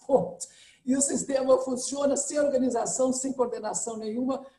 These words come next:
porque tem problemas os bancos, com os seguros, o mercado de capitais. Bom, é outro sistema. E tô estudando muito a O C D E. Se o Brasil entra ou não, espero que sim.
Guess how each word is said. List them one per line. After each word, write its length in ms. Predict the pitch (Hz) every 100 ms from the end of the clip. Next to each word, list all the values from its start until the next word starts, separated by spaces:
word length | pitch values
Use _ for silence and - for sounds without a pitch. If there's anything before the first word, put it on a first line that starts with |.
| _
porque 240 | 240 240
tem 140 | 247 254
problemas 640 | 254 220 208 240 220 175
os 160 | 185 165
bancos, 500 | 214 262 254 240 -
com 140 | 214
os 100 | 175
seguros, 480 | 208 165 254 254 185
o 60 |
mercado 340 | 220 220 214 170
de 80 | -
capitais. 480 | 170 - - - -
Bom, 240 | 240 214
é 60 | 262
outro 160 | 294
sistema. 260 | - - - _ _ _ -
E 120 | 381
tô 120 | 370
estudando 420 | 415 320 294 285
muito 200 | 277 269
a 40 | 262
O 20 |
C 140 | 247
D 100 | 208
E. 120 | - - _
Se 160 | - 190
o 20 |
Brasil 380 | 190 175 202 185
entra 220 | 180 185
ou 80 | 185
não, 180 | 220
espero 340 | 247 - 175 165
que 100 | -
sim. 380 | - 247 -